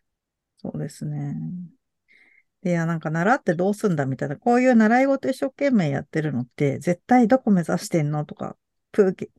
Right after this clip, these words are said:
ゲラゲラって笑う人が出てくるんですけど。<laughs> まあ、そんなこと言われたらも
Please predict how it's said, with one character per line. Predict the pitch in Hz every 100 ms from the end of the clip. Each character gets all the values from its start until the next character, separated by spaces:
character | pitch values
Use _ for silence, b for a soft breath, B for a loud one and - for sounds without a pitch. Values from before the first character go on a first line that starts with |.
| - _ _
ゲ | 180
ラ | 165
ゲ | 160
ラ | 160
っ | 156
て | -
笑 | 160 156
う | 160
人 | - 151
が | 147
出 | 156
て | 214
く | -
る | -
ん |
で | -
す | -
け | - 156
ど。 | 147
<laughs> | _ _ _ - - - - _
ま | 202 180
あ、 | 160 _
そ | - 240 240
ん |
な | 247
こ | 254
と | 254
言 | 165
わ | 160
れ | 156
た | - 151
ら |
も | 143 151 143 139